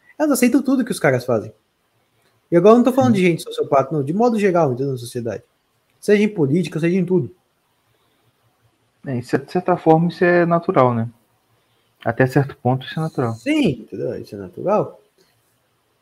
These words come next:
Speaker 1: Mas chega um ponto em que você percebe que a pessoa, ela perdeu a capacidade reflexiva. Entendeu? Pô, sei lá, né? É aquilo que o Lau tava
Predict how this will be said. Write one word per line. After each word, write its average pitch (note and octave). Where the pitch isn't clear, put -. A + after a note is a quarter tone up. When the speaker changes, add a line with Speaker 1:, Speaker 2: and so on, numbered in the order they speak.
Speaker 1:
Mas B2
chega G#3
um A#3+
ponto D#3+
em B2
que D3+
você D3
percebe D#3
que E3+
a C#3
pessoa, D#3+
ela D#3+
perdeu D#3+
a F3+
capacidade C#3+
reflexiva. A#2+
Entendeu? A2+
Pô, -
sei G2+
lá, D3+
né? A#2+
É F3
aquilo G3
que C#4
o C4
Lau E3+
tava A#2